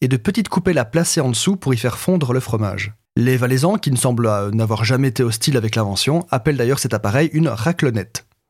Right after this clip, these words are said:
Le fromage idéal pour la raclette s'appelle le raclette, ça ne s'invente pas. Il s'agit d'un fromage d'appellation d'origine protégée au lait cru de vache et à pâte pressée non cuite, qui est confectionné uniquement dans le Valais.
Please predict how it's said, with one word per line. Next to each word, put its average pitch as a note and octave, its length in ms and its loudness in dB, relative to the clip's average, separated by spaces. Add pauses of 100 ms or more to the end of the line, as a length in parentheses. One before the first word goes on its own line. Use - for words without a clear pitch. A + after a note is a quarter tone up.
(180)
Le D#3 160 4
fromage F#3 520 0
idéal D#3+ 340 2
pour C3+ 140 2
la A2+ 120 2
raclette E3 440 0
s'appelle E3+ 380 2
le B2 260 2
raclette, A#2+ 440 -2
ça - 180 0
ne C#3 60 2
s'invente C3+ 340 0
pas. G2+ 320 -2 (340)
Il C#3+ 100 0
s'agit D#3+ 300 2
d'un D3+ 140 2
fromage D3+ 420 2
d'appellation C3+ 560 0
d'origine A#2 360 2
protégée D#3 500 2
au B2+ 100 2
lait C#3 120 0
cru - 200 -2
de B2 100 2
vache B2 380 0
et C3+ 80 2
à A#2 80 2
pâte A#2+ 240 -2
pressée - 380 0
non D#3 180 2
cuite, - 320 -6 (380)
qui D#3 100 2
est C#3 60 2
confectionné D#3 600 0
uniquement F#3+ 420 2
dans D3 100 0
le C3+ 80 2
Valais. G#2+ 320 -2